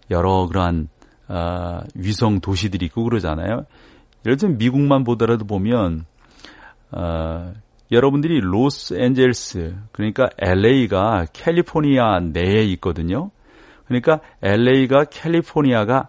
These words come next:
아닌 것처럼 말입니다. 이렇게도 생각을 해보시면 될 것 같아요. 샌프란시스코에 사는 사람들을 여러분들이 만약에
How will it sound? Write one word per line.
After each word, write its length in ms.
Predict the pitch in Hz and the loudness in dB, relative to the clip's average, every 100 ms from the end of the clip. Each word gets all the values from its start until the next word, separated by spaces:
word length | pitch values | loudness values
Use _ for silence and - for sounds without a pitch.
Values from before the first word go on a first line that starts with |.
| _ | _
아닌 440 | - 95 98 120 117 | -16 -4 2 4 4
것처럼 480 | 107 - - 98 120 | 2 0 -4 -2 -2
말입니다. 640 | 82 87 82 76 87 85 _ _ _ _ _ _ _ _ _ _ _ _ | -2 -4 -4 -6 -12 -16 _ _ _ _ _ _ _ _ _ _ _ _
이렇게도 460 | 143 202 - 165 151 | 2 2 2 0 0
생각을 440 | - 165 147 135 | 0 2 4 4
해보시면 360 | 117 104 107 113 | 2 0 -2 -2
될 120 | 90 | -2
것 100 | 87 | -4
같아요. 240 | 80 85 78 - _ | -4 -6 -8 -14 _
샌프란시스코에 840 | - 165 170 185 165 - - 156 | -2 -2 2 0 0 -6 -2 0
사는 320 | 147 120 123 117 | 0 0 0 0
사람들을 760 | 113 104 92 95 107 80 87 - _ - | 0 -2 -2 -2 0 -2 -6 -16 _ -8
여러분들이 520 | 104 107 92 95 87 | -2 -2 -2 -2 -2
만약에 480 | 87 92 92 90 | -2 -4 -2 -4